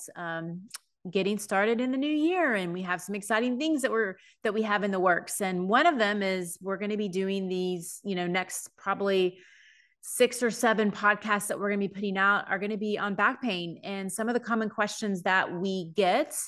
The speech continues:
And our next topic that we get all the time is like, "What do I not do if I have back pain?" Um, and it's a great question. And that's what we're gonna be talking about in this next podcast, is what not to do. It is so common for back pain to come in,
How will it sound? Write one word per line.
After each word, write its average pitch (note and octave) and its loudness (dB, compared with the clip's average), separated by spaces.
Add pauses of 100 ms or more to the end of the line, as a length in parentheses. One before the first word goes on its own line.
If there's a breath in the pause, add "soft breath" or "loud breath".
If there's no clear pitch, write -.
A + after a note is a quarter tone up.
(440 soft breath)
And G#3 -2
our G#3+ 2
next A3+ -2 (120)
topic G3+ 2
that F3+ 0
we F#3+ -2
get F#3 -2
all F#3 0
the F#3+ -6
time F#3+ -4
is F3+ -8
like, F#3+ 0
"What G#3 2
do F#4 -2
I F4 4
not F#3+ 4
do D#3+ -2 (140)
if G3 -2
I F3+ 4
have F3 -2
back D#3+ 0
pain?" D3+ -10 (100)
Um, E3+ -4
and G#3+ 0
it's A#3+ -2
a C4+ 0
great D4 2
question. B3 -2
And F3+ -2
that's G3 0
what F#3+ -6
we're A3+ -4
gonna A#3 -2
be G#3+ -4
talking G3+ 0
about F#3+ 4
in F#3 -4
this F#3+ -6
next F#3 -8
podcast, F#3 0
is E3+ -8
what F#3+ 2 (340 soft breath)
not F3 0
to F#3+ -8
do. D3 -4 (440 loud breath)
It C4 8
is - 0
so A#3 8
common F#3+ 2
for G3 -4
back F#3 2
pain G3 -6
to G3 -10
come F#3+ -4
in, D#3+ -4